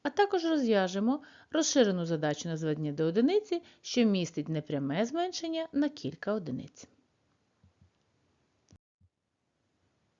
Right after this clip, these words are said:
Усне завдання. Пригадай правила ділення. Якщо ми число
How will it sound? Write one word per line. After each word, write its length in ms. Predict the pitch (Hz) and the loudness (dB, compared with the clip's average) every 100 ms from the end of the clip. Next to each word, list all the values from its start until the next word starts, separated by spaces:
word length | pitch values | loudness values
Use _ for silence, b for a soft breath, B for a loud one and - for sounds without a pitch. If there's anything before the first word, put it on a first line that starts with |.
| _ _ _ _ _ _ - | _ _ _ _ _ _ 10
Усне 280 | 285 - 202 | 10 12 8
завдання. 500 | 247 240 147 143 - _ - | 8 6 2 0 -6 _ 4
Пригадай 580 | 196 190 175 277 359 | 8 8 12 10 10
правила 440 | 202 185 190 233 247 | 4 0 2 2 2
ділення. 520 | 185 160 135 113 - _ _ - _ - _ _ _ _ _ _ _ _ _ _ - | 0 -4 -6 -10 -14 _ _ -20 _ -20 _ _ _ _ _ _ _ _ _ _ -6
Якщо 400 | 185 196 - 247 | -2 4 12 12
ми 140 | 240 | 12
число 600 | 233 254 - 208 156 151 | 10 2 0 0 0 -4